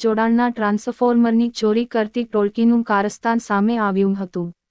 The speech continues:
વધતા ગુનાથી ત્રાહિમામ વીજ કંપની, ખેડૂતો અને પોલીસે સમસ્યા હલ કરવા પહેરા ભરવા સુધીની તૈયારીઓ હાથ ધરી હતી.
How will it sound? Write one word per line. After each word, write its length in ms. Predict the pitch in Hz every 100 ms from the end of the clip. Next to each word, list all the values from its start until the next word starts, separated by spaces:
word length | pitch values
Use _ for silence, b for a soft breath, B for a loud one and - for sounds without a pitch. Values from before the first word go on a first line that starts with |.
| _ _ _ _ _ 233
વધતા 420 | 220 240 254 302
ગુનાથી 520 | 247 226 240 240 269
ત્રાહિમામ 640 | 247 220 214 233 240 240
વીજ 260 | 220 247 -
કંપની, 440 | 240 214 208 196 - _ -
ખેડૂતો 520 | 240 240 285 302 302
અને 240 | 254 214 214
પોલીસે 540 | 220 214 233 - 247
સમસ્યા 520 | 247 208 220 - 233
હલ 220 | 226 233
કરવા 320 | 254 220 208 208
પહેરા 460 | 214 208 226 262
ભરવા 380 | 233 208 202 208
સુધીની 500 | - 220 208 254 285
તૈયારીઓ 580 | 262 208 208 208 214 226
હાથ 320 | 214 196 220
ધરી 320 | 214 202 190
હતી. 360 | 196 185 180